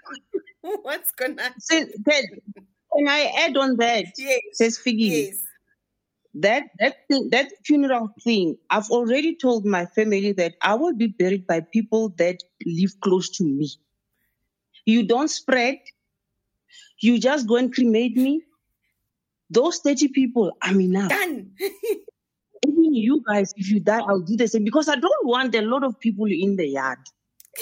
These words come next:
Speaker 1: <laughs>
Speaker 2: I just cannot. I can't. I just,
Speaker 1: So we'll close
Speaker 2: guys,
Speaker 1: your
Speaker 2: I
Speaker 1: curtains
Speaker 2: cannot.
Speaker 1: and open them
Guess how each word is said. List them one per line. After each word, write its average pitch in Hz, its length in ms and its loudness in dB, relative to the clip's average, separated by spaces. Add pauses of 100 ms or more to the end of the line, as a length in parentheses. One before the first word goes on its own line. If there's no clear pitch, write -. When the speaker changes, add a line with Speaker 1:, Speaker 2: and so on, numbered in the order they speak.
(160)
Speaker 1:
<laughs> - 800 -20
Speaker 2:
I 320 100 -2
just 453 320 -2
cannot. 277 320 0 (380)
I 262 180 -4
can't. 330 260 -4
I 226 140 -2
just, 269 220 -4
Speaker 1:
So 381 60 -6
we'll 403 200 -4
close 254 280 2
Speaker 2:
guys, 269 160 2
Speaker 1:
your - 80 0
Speaker 2:
I 214 60 0
Speaker 1:
curtains 370 280 4
Speaker 2:
cannot. 226 360 4
Speaker 1:
and 294 240 0
open 320 460 -2
them 220 120 2